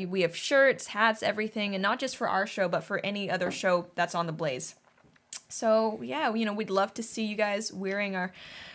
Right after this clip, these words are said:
our, our cute tank tops with my name on it. Just gives me a thrill every time <laughs> I see that. Uh, but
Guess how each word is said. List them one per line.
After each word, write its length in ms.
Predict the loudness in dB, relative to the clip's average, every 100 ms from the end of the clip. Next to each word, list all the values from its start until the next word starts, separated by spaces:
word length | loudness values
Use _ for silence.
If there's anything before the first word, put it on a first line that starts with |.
| -2
our, 160 | 4 6
our 140 | 6
cute 360 | 2 -2 -4 -2
tank 220 | 0 0
tops 280 | 4 2 2
with 140 | -4
my 180 | 2 4
name 240 | 4 2 2
on 160 | 2
it. 140 | 0 -4
Just 180 | -8
gives 180 | -6 -4
me 140 | -2 -2
a 60 |
thrill 340 | -4 -2 0 2
every 180 | 0
time 220 | 0 2 2
<laughs> 20 |
I 120 | 2
see 240 | 0 0
that. 400 | 4 4 4 0 -2
Uh, 280 | 0 0 0
but 140 | 0